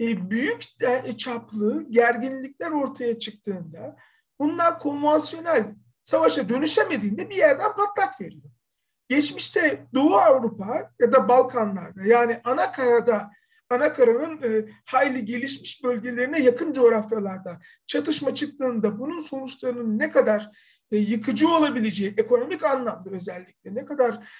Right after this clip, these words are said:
e, çarpıcı olacağının birçok örneğini yaşadık biz. E, dolayısıyla bunun neticeleri genellikle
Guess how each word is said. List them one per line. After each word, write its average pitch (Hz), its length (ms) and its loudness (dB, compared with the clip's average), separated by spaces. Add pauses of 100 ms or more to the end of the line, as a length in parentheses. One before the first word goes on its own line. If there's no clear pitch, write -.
(180)
e, 214 80 4
çarpıcı 220 540 -2
olacağının 247 580 0
birçok 311 340 0
örneğini 294 400 2
yaşadık 214 380 -6 (120)
biz. - 200 -18 (480)
E, 202 120 -6
dolayısıyla 294 840 0
bunun 403 260 -4
neticeleri 294 640 -6
genellikle 247 840 -4